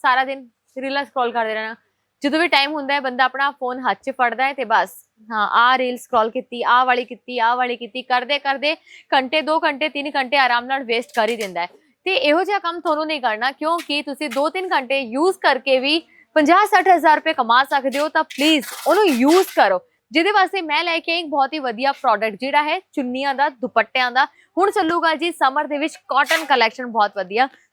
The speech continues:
ਤਾਂ ਵੇਖੋ, ਆਰਟੀਕਲ ਚੈੱਕ ਕਰੋ ਤੁਸੀਂ ਪਹਿਲਾਂ, ਬੱਤੀ ਰੁਪਏ ਤੋਂ ਕਲੈਕਸ਼ਨ ਸ਼ੁਰੂ ਹੋ ਰਹੇ ਨੇ ਕਾਟਨ। ਜੀ ਹਾਂ, ਕਾਟਨ ਮਿਲੂਗਾ ਜੀ ਬੱਤੀ ਰੁਪਏ ਦੇ ਨਾਲ। ਤੇ ਬਾਕੀ ਜੇ ਤੁਸੀਂ ਲੈਣਾ ਚਾਹੁੰਦੇ ਹੋ, ਅਹ,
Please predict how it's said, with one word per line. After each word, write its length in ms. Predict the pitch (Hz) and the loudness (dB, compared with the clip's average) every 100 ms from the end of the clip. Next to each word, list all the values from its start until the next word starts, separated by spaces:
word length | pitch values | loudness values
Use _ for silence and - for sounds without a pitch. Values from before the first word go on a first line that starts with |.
| _ | _
ਤਾਂ 140 | 285 | -4
ਵੇਖੋ, 260 | 240 220 233 | -2 -4 0
ਆਰਟੀਕਲ 500 | 240 269 349 339 339 | 2 2 0 -2 -2
ਚੈੱਕ 300 | - 285 269 | 0 -2 -2
ਕਰੋ 160 | 294 269 | -4 -4
ਤੁਸੀਂ 260 | 277 277 | -6 -10
ਪਹਿਲਾਂ, 280 | 269 254 285 | -6 -4 -2
ਬੱਤੀ 520 | 269 208 320 _ 427 | -4 -2 -2 _ 0
ਰੁਪਏ 280 | 453 415 381 | 0 4 2
ਤੋਂ 120 | 381 | 2
ਕਲੈਕਸ਼ਨ 380 | 359 339 320 320 | 0 0 -2 -8
ਸ਼ੁਰੂ 260 | 277 294 269 | -10 -8 -4
ਹੋ 120 | 233 | -4
ਰਹੇ 120 | 208 | -4
ਨੇ 160 | 202 190 | -6 -10
ਕਾਟਨ। 560 | - 247 220 214 190 | 0 0 2 0 -4
ਜੀ 200 | 190 330 | -4 -2
ਹਾਂ, 220 | 359 254 165 _ _ _ - | 2 0 0 _ _ _ 2
ਕਾਟਨ 340 | 311 339 392 | 2 4 0
ਮਿਲੂਗਾ 340 | 403 381 392 415 | -4 -2 -2 -2
ਜੀ 100 | 453 | -2
ਬੱਤੀ 280 | 302 294 359 | -4 -2 -2
ਰੁਪਏ 240 | 339 320 | 0 0
ਦੇ 140 | 302 302 | 0 0
ਨਾਲ। 240 | 294 247 | 0 0
ਤੇ 140 | 240 262 | -2 0
ਬਾਕੀ 400 | 247 247 339 349 | 2 2 -2 -6
ਜੇ 140 | 302 | -6
ਤੁਸੀਂ 240 | 320 370 330 | -6 -6 -2
ਲੈਣਾ 320 | 254 262 349 | 0 0 -4
ਚਾਹੁੰਦੇ 400 | 381 330 320 349 | -4 -6 -4 -4
ਹੋ, 120 | 392 | -4
ਅਹ, 800 | 415 _ _ - 254 240 240 247 | -6 _ _ -10 -4 -2 -2 -4